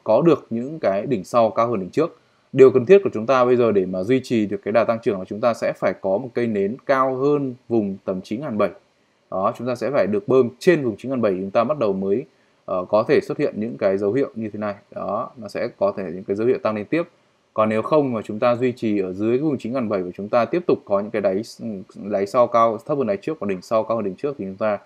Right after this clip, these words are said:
sẽ đối mặt với cái xu hướng giảm giá trên khung thời gian là D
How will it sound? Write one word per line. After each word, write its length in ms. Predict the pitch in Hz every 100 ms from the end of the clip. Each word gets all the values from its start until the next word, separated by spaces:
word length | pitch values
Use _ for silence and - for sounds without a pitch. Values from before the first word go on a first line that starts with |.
| _ _ _
sẽ 240 | - -
đối 160 | 101 101
mặt 160 | 123 -
với 140 | 92 -
cái 200 | 87 92
xu 140 | 110
hướng 220 | 98 98
giảm 200 | 113 87
giá 260 | 92 90 104 _ _
trên 160 | - 110
khung 200 | - 104
thời 100 | 95
gian 140 | 104
là 80 |
D 40 | 95